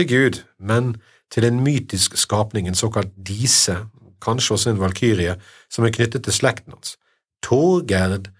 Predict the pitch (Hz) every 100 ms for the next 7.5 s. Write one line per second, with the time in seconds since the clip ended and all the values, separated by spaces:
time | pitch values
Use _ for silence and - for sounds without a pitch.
0 | _ _ - 107 117 127 120 92 92 -
1 | - _ _ _ _ _ _ _ _ _
2 | - 101 110 101 95 98 113 98 - 107
3 | - 101 - _ 120 104 - 90 - _
4 | _ _ _ _ _ _ _ _ - -
5 | 120 117 120 151 156 - 117 117 - _
6 | _ 104 101 92 98 98 104 98 92 92
7 | 82 - 76 - -